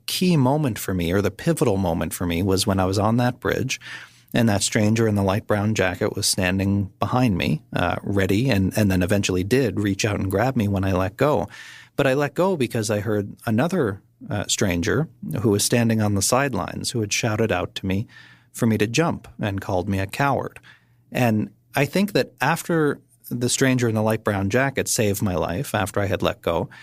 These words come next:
and pulled me back over the railing, and I was sent back to the hospital again. They kept me, I think, for twenty-four hours, and I was discharged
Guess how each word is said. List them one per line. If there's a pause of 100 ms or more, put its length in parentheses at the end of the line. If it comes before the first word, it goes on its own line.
(260)
and
pulled
me
back
over
the
railing,
and
I
was
sent
back
to
the
hospital
again.
They
kept
me,
I
think,
for (160)
twenty-four
hours,
and (800)
I
was
discharged